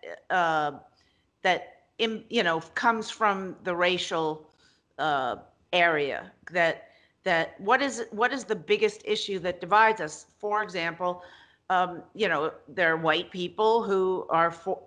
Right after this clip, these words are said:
for civil rights and justice, but don't think that they should have to pay reparations. Their taxes should go, for example, to reparations because their families weren't even in this country when slavery was an institution.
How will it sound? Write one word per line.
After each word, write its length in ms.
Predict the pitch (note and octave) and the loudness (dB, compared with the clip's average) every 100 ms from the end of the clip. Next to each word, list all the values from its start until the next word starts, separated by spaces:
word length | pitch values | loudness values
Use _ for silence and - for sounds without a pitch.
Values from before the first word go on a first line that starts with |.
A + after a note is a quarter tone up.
| - D#3+ | -12 -12
for 420 | - F#3+ G3 G3 G3 | -6 2 4 4 2
civil 420 | - G#3 G3 F#3+ | -2 -2 0 2
rights 320 | F#3 F#3 F#3 | 2 2 -4
and 120 | F3 | -8
justice, 580 | F3 F3 E3+ G3 G3+ - _ - - - _ | 0 0 0 -6 -6 -8 _ -20 -20 -20 _
but 140 | G3+ | -2
don't 260 | - G3+ G3+ | 2 2 2
think 300 | G#3 G3 F#3+ | 0 -2 -2
that 220 | F#3+ F#3 | -4 0
they 220 | F#3+ G3+ | 4 4
should 380 | A#3 A3 G#3 D3 - | 2 0 -2 -4 -10
have 320 | F3+ E3+ - | -2 -2 -2
to 100 | F#3 | -10
pay 580 | E3 E3+ E3 D#3+ E3+ - | -6 -2 0 0 -2 -8
reparations. 760 | E3+ E3 E3 D#3+ D3 - E3 C#3+ | 0 0 0 -2 -2 -4 -8 -4
Their 240 | E3 F3+ | 2 2
taxes 720 | G3 G#3 E3 E3 - E3+ D#3 D#3+ _ - - | 2 2 0 0 -8 -10 -10 -14 _ -20 -20
should 220 | - F3 E3 | -14 -12 0
go, 220 | E3+ D3+ | 0 0
for 140 | F3+ | -4
example, 420 | E3+ E3+ E3+ E3+ | -6 -4 -4 -4
to 80 | E3 | -4
reparations 760 | D#3 E3 E3+ F3+ G#3+ A3+ A#3 G3+ | 2 2 2 2 2 2 -4 -4
because 340 | A3 A3+ G#3+ | -4 -2 0
their 140 | F#3+ G3+ | 0 0
families 440 | G3+ G3 G3+ F3+ | 2 2 0 0
weren't 260 | F#3 F#3+ F#3+ | 2 2 0
even 240 | F3+ F3+ | -2 -2
in 140 | F3+ | -2
this 180 | F3+ F3+ | -2 -4
country 680 | - F#3+ G#3 - - - - - - - - - | 0 2 2 -2 -6 -6 -8 -20 -20 -20 -20 -2
when 260 | F3 D#3+ | 0 0
slavery 720 | D#3 F#3 E3 D#3+ D3+ A#2+ C3 D3 - _ _ _ | -2 2 2 2 -2 -2 -4 -8 -18 _ _ _
was 300 | F3 D#3+ D3 | 2 2 4
an 120 | D3+ | 0
institution. 840 | D3 C#3+ - C#3+ D#3+ C3+ - F#2 | 0 -4 -10 -8 -6 -4 -6 -8